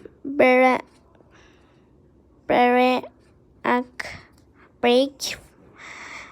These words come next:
breakfast, breakfast yani kahvaltı. Kahvaltı yap,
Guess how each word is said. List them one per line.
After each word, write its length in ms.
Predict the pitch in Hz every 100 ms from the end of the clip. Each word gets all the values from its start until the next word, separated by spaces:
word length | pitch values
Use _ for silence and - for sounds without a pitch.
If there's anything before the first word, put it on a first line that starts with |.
| _ - - - - -
breakfast, 760 | 240 233 277 - - - - - - - - - _ _ -
breakfast 680 | 294 - - - 285 - -
yani 420 | 247 233 262 349 - - - - - - - - - - -
kahvaltı. 1160 | - 294 285 285 277 277 277 269 - 277 240 - - - _ _ - _ - _ _ - _ _ _ _ _ _ _ _ _ _ _ _ _
Kahvaltı 500 | - - 262 247 247 - - - _ _ _ _ _ _ _ _ _ _ - - _ _ - _ _ _ _ _ _ - - - 254 269 294 302 - _ - _ _ _ - - - - - - -
yap, 200 | 220 208